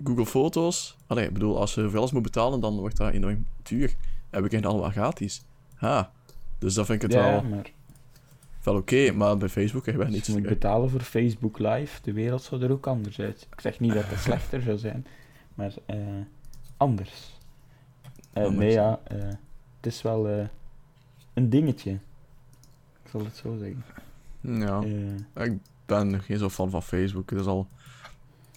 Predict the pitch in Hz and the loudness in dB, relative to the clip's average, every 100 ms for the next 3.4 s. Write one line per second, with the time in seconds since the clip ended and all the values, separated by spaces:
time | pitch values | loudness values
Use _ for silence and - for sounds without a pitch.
0 | - - - 92 - 123 107 107 117 110 | -20 -20 -2 0 2 6 6 8 8 8
1 | 110 107 110 123 113 107 107 107 113 110 | 6 4 6 8 6 6 4 6 4 4
2 | 117 - - 110 107 104 107 101 101 110 | 0 0 2 4 4 4 4 6 4 2
3 | - 110 107 | -2 0 0